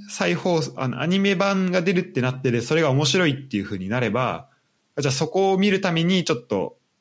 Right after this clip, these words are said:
ドラマ版もちゃんと見てみようかなってなる人は、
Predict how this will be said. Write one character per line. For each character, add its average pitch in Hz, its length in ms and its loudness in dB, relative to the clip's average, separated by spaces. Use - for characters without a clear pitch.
ド 113 120 -2
ラ 131 80 0
マ 139 140 2
版 127 200 2
も 123 80 0
ち 117 80 -2
ゃ 127 60 0
ん 135 40 -2
と 131 80 -2
見 123 120 2
て 107 80 0
み 104 80 2
よ 101 60 0
う - 20 -8
か 127 140 -6
な 156 100 0
っ 135 80 -12
て 113 100 -4
な 95 80 -2
る 90 80 -6
人 95 200 -8
は、 110 320 -4